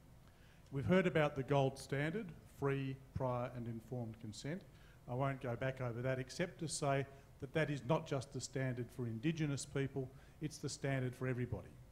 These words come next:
Anybody who is seriously talking about consent must ensure that there's the adequate time and resources made available for it to be free, prior and informed. Now, of course, one of the problems that then arises is, what about people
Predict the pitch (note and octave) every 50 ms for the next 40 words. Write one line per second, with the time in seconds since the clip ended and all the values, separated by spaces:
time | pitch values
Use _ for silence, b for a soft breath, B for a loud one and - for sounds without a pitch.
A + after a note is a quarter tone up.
0 | - - B B B B B B - - - F3+ G3+ G3+ E3+ F3 F3 D#3+ D3+ C3+
1 | C3+ C#3 C3+ C3 A#2+ B2+ - - F#3+ G#3 F#3+ D#3 - C3 A2+ - C3+ B2 A#2 -
2 | - A#2+ G#2+ A#2 A#2 A2+ - B2 A#2 - - B2 B2 - - B B B B B
3 | B - C#3+ C#3+ B2+ - - C#3 B2+ B2 - - C3+ C3 B2+ B2 A2 A#2+ A#2+ A#2
4 | G#2+ G#2+ A#2+ A#2+ A#2+ A#2 A2 A#2 C3 B2+ - - A#2+ A#2 A2 A2 A2 G#2+ A2 G#2
5 | A#2+ A2+ A2 G2+ - - G2 - A2+ A2 G#2+ G#2 G#2 G2+ A2+ G#2+ A2 A2 - A2+
6 | G#2 B B B B B B - B2+ B2 - G#2+ G#2 - - - C3 B2 A#2 A2+
7 | A2 A2 - - - - - - B2 A2+ G#2+ G#2+ G#2 G#2+ - - - G#2+ G2+ G2+
8 | G2+ G2+ - - C3+ C3 A#2+ G2 F#2+ - - - - B B B B B B B
9 | B - D3+ C#3 - F3 F3+ F3 - - F3+ F#3+ G#3+ G#3+ G#3+ - - G3 F3+ F3+
10 | E3+ D#3+ F3 E3+ - D#3+ E3 D#3+ D3+ C#3+ D3 D3+ D3+ D#3+ E3 D#3 C#3+ C#3+ A#2+ C3
11 | C3+ B2 - B B B B B - A#2+ C#3 E3+ G3+ F#3+ E3+ F#3+ F#3 F#3 F#3 F#3
12 | - E3 D3+ C#3+ - A#2+ A2 A#2+ F3+ A3 G#3